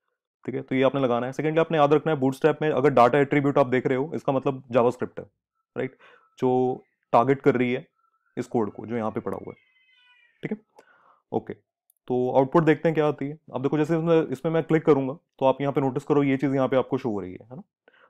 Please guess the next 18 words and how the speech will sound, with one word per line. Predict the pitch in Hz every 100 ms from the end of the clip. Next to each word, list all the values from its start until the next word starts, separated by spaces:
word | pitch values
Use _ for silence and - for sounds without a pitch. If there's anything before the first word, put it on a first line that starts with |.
| -
तो |
basically | 143 147 165
आपका | - 175 139 -
मॉडल | 131 135 151
यहाँ | 151
पे | 147
बन | 127 123
चुका | 123 90
है, | 90 _ 123
बाकी | - 156
सारा | 147 -
काम | 143 139
आगे | 139
स्टाइलिंग | 139 110 110 107
का |
ही | 107
है, | 95 _ _ _ _ _ _ _ -
राइट? | 117 -